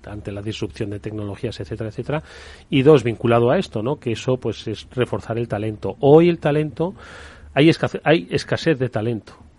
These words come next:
¿no? Y eso entiendo que, que en muchos de los sectores, especialmente los tecnológicos, así se vislumbra, ¿no? Yo creo que quizás es una muy buena oportunidad, entiendo, para que,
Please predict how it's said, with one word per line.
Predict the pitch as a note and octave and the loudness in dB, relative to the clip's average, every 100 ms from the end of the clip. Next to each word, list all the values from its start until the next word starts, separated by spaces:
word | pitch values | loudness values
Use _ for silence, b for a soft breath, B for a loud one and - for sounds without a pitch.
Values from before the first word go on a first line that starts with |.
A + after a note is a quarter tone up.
| _ | _
¿no? | B2+ A3 - _ | -12 -12 -16 _
Y | C#3 C3 | -8 -4
eso | C3 D3 | -2 0
entiendo | C3 C#3 D3 | 0 2 0
que, | - A2 G2+ | 0 -4 -4
que | G#2 | -6
en | G#2 G#2 | -6 -4
muchos | A2 C3 C3+ | 0 0 0
de | A#2 | 0
los | A2 | -2
sectores, | G#2 - B2+ D#3 - | -4 0 2 2 -2
especialmente | A2 G2+ A#2 B2 B2 | -10 -4 -2 -2 -4
los | A2 | -6
tecnológicos, | - A2 A#2 - D3 C#3+ - | -6 -4 -4 -4 -6 -6 -6
así | B2 - | -6 -4
se | D3 - A#2 | -2 0 -2
vislumbra, | F#2+ - C3+ G#2 F2 | -2 -6 -6 -6 -12
¿no? | D3+ B B B - | -14 B B B 2
Yo | D3 | 4
creo | |
que | F3 | 4
quizás | E3 D#3 D3 | 0 2 2
es | |
una | D#3+ D3+ | 2 2
muy | C#3+ C#3 | 4 4
buena | C3+ C3+ | 4 2
oportunidad, | C3 B2 B2+ A#2+ A#2+ D3+ | 0 -2 -2 -2 -2 -4
entiendo, | D3+ A2+ C3 D#3 | -6 -8 -6 -4
para | C3 A2+ | -2 -2
que, | - A#2+ | 0 -2